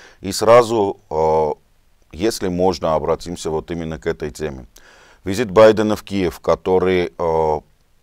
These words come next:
имел пропагандистское значение и имел в том числе,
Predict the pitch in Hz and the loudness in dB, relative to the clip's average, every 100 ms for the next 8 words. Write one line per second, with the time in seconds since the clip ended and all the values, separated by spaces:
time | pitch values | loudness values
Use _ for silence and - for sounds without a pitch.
0 | _ _ 90 92 101 101 98 - _ _ | _ _ -10 -4 0 2 0 -6 _ _
1 | - 90 92 80 95 95 139 - 117 101 | 0 0 0 -2 -2 -4 -8 -4 -4 -4
2 | 104 95 - 92 90 82 - 101 113 90 | -4 -6 -8 -8 -8 -8 -10 -8 -8 -8
3 | 87 92 98 - 92 90 82 - 85 87 | -6 -4 -6 -6 -6 -6 -12 -8 -2 0